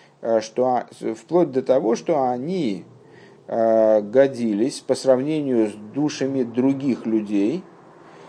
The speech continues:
э, «кизеу майлас ат саддиким».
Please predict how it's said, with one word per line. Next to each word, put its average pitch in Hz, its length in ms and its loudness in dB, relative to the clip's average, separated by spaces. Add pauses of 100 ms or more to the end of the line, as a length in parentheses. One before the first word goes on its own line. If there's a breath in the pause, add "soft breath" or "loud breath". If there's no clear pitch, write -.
(160 loud breath)
э, 113 720 6 (880)
«кизеу 165 720 2
майлас 170 420 0
ат 160 140 0
саддиким». 139 920 -4